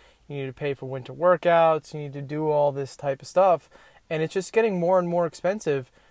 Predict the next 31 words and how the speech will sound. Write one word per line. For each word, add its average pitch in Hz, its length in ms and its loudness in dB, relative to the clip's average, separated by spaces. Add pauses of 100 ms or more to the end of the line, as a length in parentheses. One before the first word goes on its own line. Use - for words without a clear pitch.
(160)
to 156 480 -4
play 165 240 0
baseball 139 760 -2
in 139 220 -10
today's 139 640 -6
society, 135 720 -4 (460)
um, 139 540 -2 (180)
which 160 180 -6
actually 208 400 0
kind 185 300 0
of 151 160 -2
segregates 139 1300 -4
low-income 160 720 0
families 139 640 -4
from 139 360 -8
giving 143 280 -4
the 143 60 -8
sa-, 151 220 -10 (120)
getting 160 240 -2
the 151 80 -8
same 147 300 -10
opportunities 143 800 -8 (420)
as 143 280 0
some 143 420 -4 (340)
athletes 139 540 -2
who, 151 260 -6 (120)
you 165 100 -6
know, 131 240 -8 (140)
can 135 240 -12
pay 135 240 -10
more. 139 400 -2